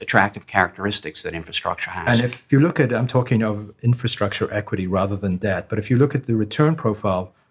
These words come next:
Speaker 2: for infrastructure equity, I guess it's made up of the debt component, and I guess it's made up of the capital appreciation component.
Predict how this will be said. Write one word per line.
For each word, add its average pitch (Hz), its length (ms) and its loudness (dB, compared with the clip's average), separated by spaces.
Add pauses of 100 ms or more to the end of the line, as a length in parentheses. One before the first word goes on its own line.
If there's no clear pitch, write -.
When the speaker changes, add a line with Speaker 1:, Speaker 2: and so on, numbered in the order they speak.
(120)
Speaker 2:
for 104 240 2
infrastructure 104 720 -4
equity, 87 480 -8 (220)
I - 100 0
guess 123 280 2
it's 131 120 -4
made 113 200 2
up 107 180 -2
of 101 140 -2
the 101 60 -2
debt 110 280 0
component, 120 640 0 (180)
and 123 240 2 (120)
I 117 80 2
guess 127 480 2
it's - 120 -8
made 117 140 4
up 113 140 0
of 101 140 -2
the 107 60 -4
capital 117 380 -2
appreciation 110 600 -2
component. 90 560 -8